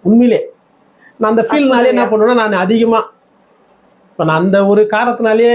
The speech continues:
Speaker 1: என்னன்னு தெரியல, என்கிட்ட கருணை கொஞ்சம் அதிகமா இருக்கும், எல்லாரும் நான் அதிகமா கேர் எடுக்கணும். அவங்க எப்படி எப்படி படம் நான் பார்த்துட்டேன்,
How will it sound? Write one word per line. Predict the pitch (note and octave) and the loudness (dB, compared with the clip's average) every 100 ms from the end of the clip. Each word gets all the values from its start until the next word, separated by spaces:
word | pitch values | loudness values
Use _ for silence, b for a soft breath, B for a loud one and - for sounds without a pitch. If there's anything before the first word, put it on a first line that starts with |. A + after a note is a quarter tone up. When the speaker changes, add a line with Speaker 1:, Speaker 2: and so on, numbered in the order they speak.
| A3+ | 0
Speaker 1:
என்னன்னு | G#3 G#3 F#3+ | -2 -4 -4
தெரியல, | A#3 B3 | 0 0
என்கிட்ட | G3+ G#3+ | 0 0
கருணை | G3 G3 G3+ | 0 0 0
கொஞ்சம் | F3 D#3+ | 0 0
அதிகமா | D#3+ F3+ F3+ | 0 0 0
இருக்கும், | E3+ E3 | -2 0
எல்லாரும் | D#3+ E3+ E3 | 0 2 0
நான் | |
அதிகமா | D#3 E3 D#3+ | -2 -2 -4
கேர் | D#3+ D#3 | -2 -2
எடுக்கணும். | D3 D3+ G3+ | -2 -4 0
அவங்க | A#3+ | 0
எப்படி | A#3+ D4 | 2 0
எப்படி | C#4 | -2
படம் | B3 A3+ G#3+ | -2 -2 -2
நான் | F#3+ | -4
பார்த்துட்டேன், | G3 G3+ D3+ | -6 -6 -16